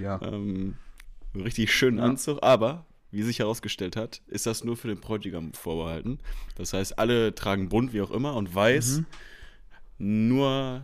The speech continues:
Speaker 2: der Bräutigam. Das heißt, es ist ein kompletter Fauxpas wäre das gewesen,
Speaker 1: Mhm.
Speaker 2: <laughs> mit weißen Klamotten da aufzutreten.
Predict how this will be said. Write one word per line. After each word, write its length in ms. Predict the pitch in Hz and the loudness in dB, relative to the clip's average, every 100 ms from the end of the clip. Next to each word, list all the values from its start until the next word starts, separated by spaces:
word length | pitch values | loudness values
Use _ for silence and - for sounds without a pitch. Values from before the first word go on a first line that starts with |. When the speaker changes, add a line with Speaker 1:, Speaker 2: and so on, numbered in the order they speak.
| - - | -12 -14
Speaker 2:
der 80 | 90 | -12
Bräutigam. 500 | 101 92 82 80 82 | -12 -12 -10 -10 -10
Das 180 | 82 | -8
heißt, 140 | 95 92 | -8 -8
es 80 | 90 | -8
ist 60 | 95 | -8
ein 80 | |
kompletter 500 | - 107 - 131 127 117 | -8 -8 -6 -6 -6 -6
Fauxpas 440 | 107 - 104 92 | -6 -6 -8 -8
wäre 160 | 82 76 | -10 -10
das 180 | 80 | -12
gewesen, 460 | - 90 87 90 117 | -12 -8 -8 -6 -2
Speaker 1:
Mhm. 420 | 127 120 110 143 160 - - | 0 2 2 0 -4 -12 -16
Speaker 2:
<laughs> 300 | - - - | -16 -16 -12
mit 180 | 98 92 | -10 -6
weißen 260 | 90 92 98 | -4 -4 -4
Klamotten 400 | 98 87 - 82 | -4 -4 -4 -10
da 80 | 82 | -10
aufzutreten. 640 | 82 - - - - - | -12 -14 -16 -16 -16 -16